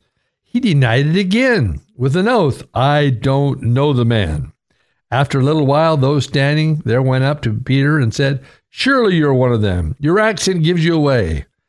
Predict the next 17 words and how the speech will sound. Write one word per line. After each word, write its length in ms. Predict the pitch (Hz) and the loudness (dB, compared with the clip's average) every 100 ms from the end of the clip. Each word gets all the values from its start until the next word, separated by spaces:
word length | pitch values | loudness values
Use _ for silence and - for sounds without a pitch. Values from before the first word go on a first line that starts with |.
| _ _ _ - | _ _ _ -4
Then 160 | 147 | 0
he 80 | 139 | 0
began 360 | 107 104 135 151 | 0 -2 0 0
to 80 | |
call 280 | 127 139 139 | -2 0 0
down 260 | 135 135 127 | 2 0 0
curses, 480 | - 160 135 151 135 | -2 -2 -2 0 0
and 80 | |
he 100 | 120 | 0
swore 440 | 107 - 139 151 143 | 0 -2 0 2 0
at 100 | 117 | 0
them, 300 | 139 135 135 | -2 -2 -2
'I 260 | 120 160 | 0 0
don't 320 | 165 170 165 139 | 0 0 0 0
know 160 | 170 | 0
the 140 | 175 143 | 0 0
man.' 480 | 131 110 82 73 | 0 0 -2 -6